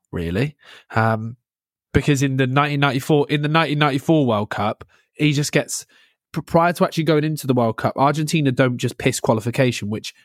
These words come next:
most years they piss qualification, right? He gets, they go down to the final game where it's a,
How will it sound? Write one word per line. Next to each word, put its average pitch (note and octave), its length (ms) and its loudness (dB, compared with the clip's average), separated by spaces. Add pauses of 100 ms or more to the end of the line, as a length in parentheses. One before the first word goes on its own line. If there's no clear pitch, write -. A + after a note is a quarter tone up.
most D3 340 0
years C3 220 2
they A2 120 -2
piss - 280 -4
qualification, A2+ 720 -4
right? E2+ 260 -6 (680)
He C#3 120 0
gets, - 400 -2 (640)
they C#3 120 6
go D3 180 4
down D3 220 2
to C3+ 80 -2
the C3 80 4
final D3 340 2
game C3+ 260 2
where A#2 120 0
it's - 100 -2
a, A#2 100 -4